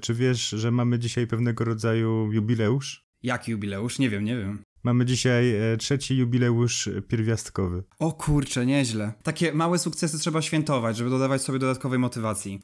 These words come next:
Speaker 1: Tak, bo mieliśmy już dwa odcinki, których numery były pierwiastkami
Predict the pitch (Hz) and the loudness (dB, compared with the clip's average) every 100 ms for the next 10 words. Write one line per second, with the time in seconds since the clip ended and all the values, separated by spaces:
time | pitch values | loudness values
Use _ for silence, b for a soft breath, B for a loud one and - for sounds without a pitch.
0 | - 143 113 117 120 120 120 110 135 147 | -4 -2 -2 0 2 4 2 0 0 0
1 | - 135 123 123 113 135 135 - 135 127 | 0 0 2 2 0 -2 -2 -2 -2 -2
2 | 120 120 120 120 104 - - 127 123 127 | -2 0 2 2 0 -6 -4 0 2 0
3 | 120 120 117 117 120 117 - 120 110 127 | 2 0 0 0 0 -2 -2 -2 0 -4